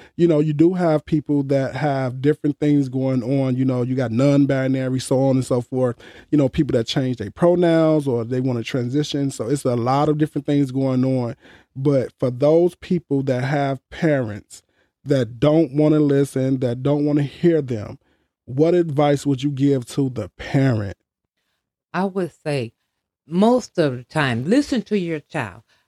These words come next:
Speaker 2: I've heard stories where kids have committed suicide, where kids run away from home, where kids are not understood. So they go and do things dumb because they want the love, but they're not giving the love.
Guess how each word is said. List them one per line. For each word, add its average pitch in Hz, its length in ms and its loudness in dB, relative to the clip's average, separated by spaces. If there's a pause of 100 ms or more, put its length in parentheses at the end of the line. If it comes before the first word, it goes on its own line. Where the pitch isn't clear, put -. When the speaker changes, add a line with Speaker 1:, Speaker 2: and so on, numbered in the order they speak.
(120)
Speaker 2:
I've 196 280 0
heard 175 340 -2
stories 156 580 2
where 139 220 2
kids 170 460 -2
have 113 220 -6
committed 101 360 -12
suicide, 165 1300 -2
where 120 220 -2 (160)
kids 151 360 -4
run 120 220 -6
away 113 280 -4
from 98 260 -10
home, 175 920 2 (360)
where 127 160 0
kids 151 540 -2
are 139 80 -6
not 147 240 -8
understood. 139 640 -2
So 165 180 -4
they 151 120 0
go 240 260 0
and 214 160 -2
do 185 200 -4 (200)
things 156 420 -4
dumb 117 720 0 (640)
because 147 480 -2 (100)
they 139 220 0
want 185 440 0
the 165 100 -4
love, 131 680 0 (400)
but 127 140 -4
they're 131 100 -2
not 120 380 -8
giving 262 320 2
the 127 140 0
love. 110 420 -2